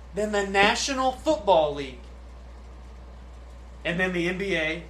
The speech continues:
as we mentioned, the best social media there is in terms of these major sports organizations, are at fifty-one million. So they're light years ahead of everyone. The U F C is bigger than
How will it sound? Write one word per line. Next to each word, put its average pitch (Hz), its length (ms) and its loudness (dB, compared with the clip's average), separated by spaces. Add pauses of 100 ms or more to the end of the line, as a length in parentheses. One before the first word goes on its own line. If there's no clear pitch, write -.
as 151 240 -2
we 165 100 -6
mentioned, 151 420 -8 (680)
the 180 140 -6
best 160 380 0
social 160 300 -8
media 147 300 -8
there 139 140 -6
is 143 240 -6
in 135 80 -14
terms 139 280 -10
of 139 100 -14
these 135 160 -12
major 139 520 -8 (380)
sports 165 360 -10
organizations, 170 800 -8 (320)
are 143 120 0
at 139 100 -4
fifty-one 143 420 -8
million. 117 320 -12
So - 160 -8
they're 151 360 -2 (100)
light 151 240 0
years 139 220 -6
ahead 135 160 -6
of 131 80 -6
everyone. 135 420 -8 (1300)
The 156 80 -12
U 190 140 0
F 190 60 -4
C 185 120 -4
is 160 80 -8
bigger 147 240 -4
than 143 220 -8